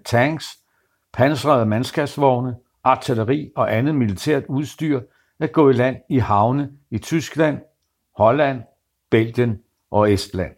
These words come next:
Her skal de deltage i den største militærøvelse med europæiske soldater i Europa i femogtyve år. Defender Europe tyve-øvelsen.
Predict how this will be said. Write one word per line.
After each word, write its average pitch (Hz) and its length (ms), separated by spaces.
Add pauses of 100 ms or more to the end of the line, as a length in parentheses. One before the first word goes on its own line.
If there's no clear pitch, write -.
(880)
Her 104 140
skal 120 220
de 95 60
deltage 117 560
i 113 40
den 107 140
største 117 580
militærøvelse 120 1120
med 113 280 (120)
europæiske 131 1040
soldater 139 760
i 120 160
Europa 113 500 (440)
i 120 80
femogtyve 110 640
år. - 340 (540)
Defender 117 600 (180)
Europe 139 440 (360)
tyve-øvelsen. 104 920